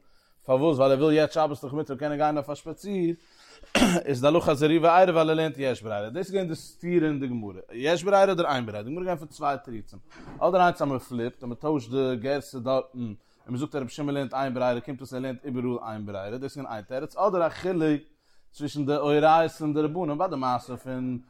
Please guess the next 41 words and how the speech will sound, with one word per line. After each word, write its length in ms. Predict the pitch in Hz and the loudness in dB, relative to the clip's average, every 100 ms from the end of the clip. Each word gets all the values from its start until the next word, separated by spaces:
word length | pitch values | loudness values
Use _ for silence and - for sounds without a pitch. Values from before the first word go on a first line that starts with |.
| _ _ - | _ _ -8
ein 100 | 131 | -6
Mensch 200 | 135 - | -6 -4
kauft 260 | 139 120 | -4 -2
Wein, 400 | 131 127 127 123 | -2 -2 -2 -4
Trimmes 300 | - 139 127 | -8 -8 -8
und 80 | 131 | -6
Maßes. 400 | 131 127 - 120 | -2 -2 -4 -6
Dort 180 | 175 170 | -2 -2
ist 100 | 131 | -2
der 140 | 127 | -2
Eurais, 480 | 120 123 135 127 127 | 0 2 4 4 0
die 180 | 135 120 | -6 -6
Gedehen, 300 | 123 127 123 | -4 -4 -2
dort 220 | 127 127 | 0 -2
hat 120 | 123 | -6
er 60 | 127 | -14
bestimmt 240 | 120 131 | -12 -8
lehnt 200 | 123 127 | -6 -6
Einbereiter, 500 | 127 127 123 123 123 | -6 -6 -2 -2 -2
ich 40 | 117 | -4
bin 140 | 123 | -4
Machmir. 600 | 123 127 - 120 107 101 _ _ _ | -2 -4 -6 -12 -10 -12 _ _ _
Da 80 | 95 | -8
gab 180 | 107 110 | -4 -2
er 120 | 131 | 4
Eire, 240 | 165 180 | 4 4
wir 80 | 160 | -2
müssen 240 | 131 117 | -6 -10
nur 180 | 120 139 | -8 -8
der 100 | 143 | -6
Rabunen, 300 | 170 208 196 | -6 -6 -2
die 100 | 170 | -2
Gedehen, 380 | 165 151 160 151 | -2 -2 -2 -4
der 80 | 110 | -6
bestimmt 240 | - 117 | -14 -8
lehnt, 180 | 131 123 | -8 -8
er 300 | 98 92 131 | -12 -10 -6
rief, 140 | 135 | -6
er 320 | 139 - 151 151 | -8 -6 -4 -2
der 120 | 165 | -2
Rabunen. 360 | 175 202 170 | -2 -2 -4